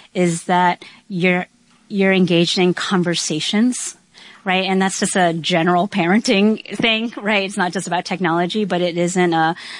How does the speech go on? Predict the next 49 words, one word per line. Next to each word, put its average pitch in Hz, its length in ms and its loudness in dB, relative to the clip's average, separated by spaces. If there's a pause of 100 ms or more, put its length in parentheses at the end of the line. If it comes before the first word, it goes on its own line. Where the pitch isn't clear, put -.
(100)
"I'm 185 160 2
the 180 80 2
parent, 180 360 0
you're 180 180 -2
the 175 60 0
child, 175 520 2
you're 170 140 -2
gonna, 170 140 0
f-, - 240 -10
we're 196 380 -6
just 170 220 -8
gonna 170 140 -2
inflict 175 440 -4
this 180 180 -4
upon 185 300 0
you 185 140 2
'cause 175 180 -6
it's 170 160 -6
good 175 200 -8
for - 100 -8
you." 220 300 0
It's, 175 240 -2 (260)
Hey, 240 160 0
let's 220 220 0
talk. 202 420 0 (400)
Yeah, 185 540 0 (120)
I 185 140 -2
wanna 226 320 4
know 190 400 2
what 175 160 -4
it's 185 220 -8
like 196 180 -2
for - 160 -10
you 175 460 -4
when 185 200 -2
you're 175 120 0
with 170 160 -6
your 165 100 -6
friends. 156 540 -8
Like, 180 240 -6
I 180 100 -4
wanna 196 300 4
know 180 240 4
and 170 120 0
I 160 60 -2
wanna 170 280 0
wrestle 180 440 -2
with 165 240 -4
you 147 300 -10